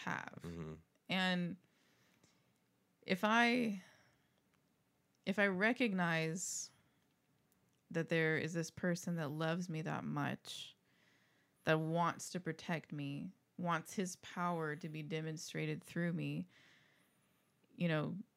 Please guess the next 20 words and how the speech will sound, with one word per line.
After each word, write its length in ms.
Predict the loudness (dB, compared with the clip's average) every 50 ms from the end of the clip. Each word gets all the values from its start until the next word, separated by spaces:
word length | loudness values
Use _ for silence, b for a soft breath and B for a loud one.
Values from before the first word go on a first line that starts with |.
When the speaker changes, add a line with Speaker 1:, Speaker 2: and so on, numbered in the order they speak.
| _ _ _ _ _ -2
Speaker 1:
in 140 | 0 0 0
thinking, 260 | 0 -2 -4 -4 -2 2
like, 180 | 2 2 2 0
we're 60 | -4 -8
talking 300 | -2 0 0 0 2 0
about 180 | 0 0 0
this 280 | -2 -2 -2 -4 -6 -8 _ _
powerful 440 | 0 4 4 4 4 2 0 -4 -4
shield, 460 | -4 -2 -2 0 2 2 2 2 0
your, 160 | -2 -4 -6 -6 -8 -12 -16 _ _ _ _ _
that 180 | 0 0 0 -2 _ _ _
description 640 | -4 -4 -4 -2 -2 -2 -2 -2 -2 -4 -4 -2 -2
you're 140 | -2 -4 -4
giving, 520 | -2 -2 -2 -2 0 -2 -2 -2 -4 -2 -2
it's 140 | -4 -2 0
Speaker 2:
Mm-hmm. 80 | 2
Speaker 1:
like, 160 | 2 2 2 0 -4 -10 b b b b b b b b b b b b _ _ _ _ _ _ _ _ _ _ _ _ _ _ _ _ _ _ _ _ _ _ _ _ _ _ _ _ _ _ _ _ _ _ _ _ _ _ _ _ _ _ _ _ _ _ _ _ _ _ _ _ _ _ _
you 120 | 0 2 2
know, 120 | 4 4
I 160 | 4 4 4